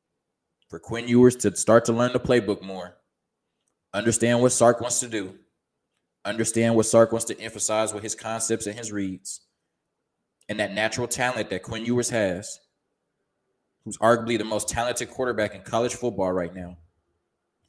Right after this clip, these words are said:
arguably will be a top ten draft pick if everything goes right in a few years in the N F L. It finally broke through, and it all came out on Saturday. So no, you didn't miss anything.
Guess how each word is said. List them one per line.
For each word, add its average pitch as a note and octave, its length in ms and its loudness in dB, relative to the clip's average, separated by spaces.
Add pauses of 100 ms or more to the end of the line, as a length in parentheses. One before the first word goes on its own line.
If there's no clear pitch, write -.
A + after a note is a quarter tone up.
(120)
arguably A2 500 2
will G#2 120 -2
be G#2 240 -6
a G2 100 -4
top - 380 -4
ten C3 240 -6
draft B2 380 0
pick G2 280 -4 (460)
if F2+ 120 -12
everything A2+ 380 0
goes B2 220 2
right A2 260 2
in G2+ 80 -8
a G2 60 -14
few A2 200 -12
years A2+ 280 -4
in A#2 80 -10
the A2 120 -12
N A2+ 100 -8
F A#2+ 160 -8
L. F2+ 240 -4 (1000)
It G#2+ 100 -4
finally G2 380 2
broke F2+ 340 -2
through, E2 220 -12 (1120)
and G2 100 -12
it F#2 80 -12
all F#2 180 4
came F#2+ 300 -4
out F#2 140 0
on F#2 80 -6
Saturday. E2+ 480 -4 (1200)
So - 160 -2
no, A2+ 140 2
you C3 120 4
didn't C3+ 200 8
miss A#2+ 200 2
anything. G#2+ 500 -8